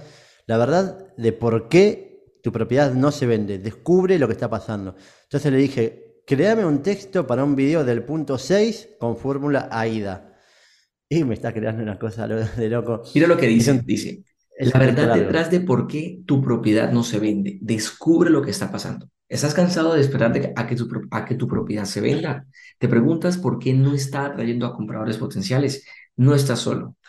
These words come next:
Speaker 2: Muchos propietarios se enfrentan a este mismo problema". Pero, ¿qué está pasando
Speaker 1: <laughs>
Speaker 2: realmente? ¿Por qué tu
Speaker 1: Qué loco.
Speaker 2: propiedad no se está moviendo en el mercado inmobiliario? La verdad es que hay varias razones comunes por las que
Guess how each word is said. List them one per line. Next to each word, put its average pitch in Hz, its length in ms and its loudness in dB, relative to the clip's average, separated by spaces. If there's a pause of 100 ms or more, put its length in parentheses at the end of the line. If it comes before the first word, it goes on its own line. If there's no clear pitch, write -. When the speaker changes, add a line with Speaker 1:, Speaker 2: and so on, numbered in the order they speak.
(220)
Speaker 2:
Muchos 151 460 6
propietarios 127 520 2
se 131 80 2
enfrentan 127 580 2
a 113 140 -2
este 117 360 -2
mismo 123 400 2
problema". 131 680 4 (460)
Pero, 127 360 0 (140)
¿qué 180 80 4
está 202 220 4
pasando 147 380 4
Speaker 1:
<laughs> - 0 -
Speaker 2:
realmente? 117 680 0 (200)
¿Por - 160 4
qué 214 80 6
tu 233 120 4
Speaker 1:
Qué 208 120 8
loco. 208 140 6
Speaker 2:
propiedad 135 140 6
no 156 100 2
se 160 100 -2
está 160 200 -2
moviendo 180 500 4
en 170 60 2
el 135 100 2
mercado 123 320 0
inmobiliario? 113 520 -4
La 117 80 -2
verdad 127 400 -4
es 135 200 -6
que - 300 -6
hay 131 260 2
varias 180 480 0
razones 135 460 0
comunes 147 540 2
por 123 140 -2
las 117 140 -4
que - 220 -10